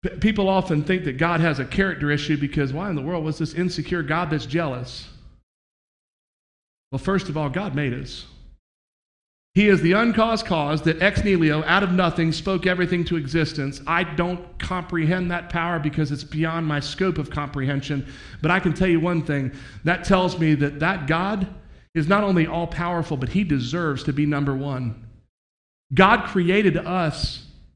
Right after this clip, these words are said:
for His glory, for His good pleasure. God created us as the manifestation and the outflow of His love.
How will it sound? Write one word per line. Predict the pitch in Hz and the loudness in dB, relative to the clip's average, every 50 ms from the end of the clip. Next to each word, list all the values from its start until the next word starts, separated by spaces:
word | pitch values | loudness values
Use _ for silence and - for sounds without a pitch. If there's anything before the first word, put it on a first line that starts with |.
| _ _ _ _ _ | _ _ _ _ _
for | - 180 175 147 | -2 0 2 4
His | 175 190 185 139 | 6 4 4 4
glory, | 127 131 151 175 175 147 131 123 123 120 - - | 0 -2 -2 0 0 0 0 -2 -2 -4 -4 0
for | 165 151 | 2 4
His | 147 180 170 139 | 6 4 4 4
good | 147 165 151 - | 0 -2 -2 -2
pleasure. | - 165 160 143 120 131 - - - - - - - _ _ _ _ _ _ _ _ _ - 139 | -2 -2 -2 -2 -4 -6 -10 -12 -18 -20 -20 -20 -20 _ _ _ _ _ _ _ _ _ -4 2
God | 131 196 190 220 226 - | 4 4 6 6 2 0
created | - - 196 180 180 196 226 233 208 180 | 0 0 2 2 4 4 4 4 4 4
us | 156 135 131 135 - - - - - - - - - - - - | 2 0 -2 -4 -8 -10 -12 -14 -14 -16 -20 -20 -20 -20 -6 0
as | 175 180 165 156 | 2 2 4 4
the | 180 | 4
manifestation | 165 170 180 208 220 214 208 - 180 - - - 190 214 214 185 - 190 170 | 4 6 4 4 4 2 2 2 0 0 2 0 0 0 0 0 0 2 2
and | 160 160 | 4 2
the | 160 160 - | 2 2 0
outflow | 170 180 202 214 - - - 196 185 175 | 0 0 -2 -4 -6 -6 -2 0 0 0
of | 165 151 - | 0 2 2
His | 160 160 151 - | 2 2 2 0
love. | 147 147 160 180 190 143 117 107 113 - - - | -2 0 0 0 0 -2 -4 -6 -10 -14 -18 -20